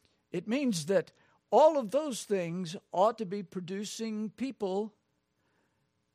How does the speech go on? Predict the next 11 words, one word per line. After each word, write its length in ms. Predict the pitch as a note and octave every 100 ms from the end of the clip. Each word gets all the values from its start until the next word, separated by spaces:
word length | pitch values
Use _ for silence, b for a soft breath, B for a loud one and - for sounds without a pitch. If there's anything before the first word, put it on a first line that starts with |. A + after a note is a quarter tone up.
| B3+
that 160 | E3+ E3
are 80 | D#3+
peacemakers. 920 | - G3+ E3 D#3+ C#3 - - - - _ _ _ _ _ _ _ _ _ _ _ _ _ _ _ _ _ _
Not 320 | F#3+ G3+ A#3 -
gripers, 720 | G#3 A3+ B3 B3 B3 A3 - _ _ _ _
whiners, 640 | G3+ G3+ G3 F#3 F3+ E3+ - _ _ _ _ -
always 440 | A3 C4 A#3+ G3+
picking 420 | - A3 G#3+ G3
other 220 | F3+ F3+ F3
people 420 | G#3 A#3 A3 F#3
apart, 500 | - E3 D#3+ E3